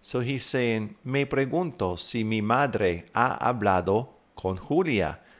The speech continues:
So I'm wondering if my mom has spoken with Julia. Now, two sentences later, he's, he's talking about his sister, and, and he says,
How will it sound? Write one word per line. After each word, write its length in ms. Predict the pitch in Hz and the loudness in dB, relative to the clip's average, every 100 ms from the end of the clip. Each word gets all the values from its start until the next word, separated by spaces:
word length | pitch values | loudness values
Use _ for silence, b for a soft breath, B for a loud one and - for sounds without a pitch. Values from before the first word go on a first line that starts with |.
| b b b b | b b b b
So 280 | - 104 | -2 2
I'm 200 | 98 98 | 2 2
wondering 540 | 98 151 185 117 82 82 - | 0 -2 -2 -2 -4 -8 -8
if 180 | 104 | -4
my 120 | 107 92 | -2 2
mom 380 | 101 113 113 | 4 4 2
has 400 | 107 - 113 117 - | -2 -2 -2 -2 -6
spoken 640 | - - 98 - 95 101 - | -10 -4 -4 -2 -6 -6 -8
with 260 | 87 85 - _ - | -6 -6 -8 _ -4
Julia. 440 | 139 110 92 - - B B B B B B B B - | -2 0 -4 -6 -14 B B B B B B B B -2
Now, 360 | 110 101 - - _ - _ - | 2 2 -2 -12 _ -20 _ -12
two 200 | - 202 | -4 -2
sentences 540 | 196 170 143 - 110 98 | 0 0 -2 -4 -6 -2
later, 360 | 113 117 90 | 0 2 0
he's, 420 | 85 110 98 - - | -2 -6 -4 -6 -6
he's 180 | 107 | -8
talking 320 | - 127 147 160 | 0 0 2 0
about 220 | 127 101 | 2 2
his 180 | 90 87 - | 0 -6 -14
sister, 560 | - - 131 - 92 92 | -6 -2 -2 -2 -2 -2
and, 340 | 95 95 - - | -2 -6 -10 -10
and 280 | 110 98 95 | -6 -4 -4
he 120 | 104 | -6
says, 420 | 101 110 98 90 | -2 0 0 -2